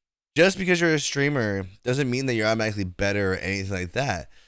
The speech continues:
It has to do with the fact that you're an entertainer, and people need to understand that.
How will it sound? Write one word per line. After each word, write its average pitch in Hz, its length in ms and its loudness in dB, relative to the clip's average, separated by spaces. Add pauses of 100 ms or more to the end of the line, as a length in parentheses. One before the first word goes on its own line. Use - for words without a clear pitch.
(220)
It 117 140 2
has 123 300 0
to 123 100 -10
do 107 300 0
with 101 520 -4 (920)
the 107 220 0
fact 117 500 0
that 95 400 2 (800)
you're 120 140 6
an 120 60 2
entertainer, 120 760 -2
and 90 240 -6
people 135 240 -4
need 131 160 -4
to 104 80 -4
understand 104 720 -4
that. 73 220 -14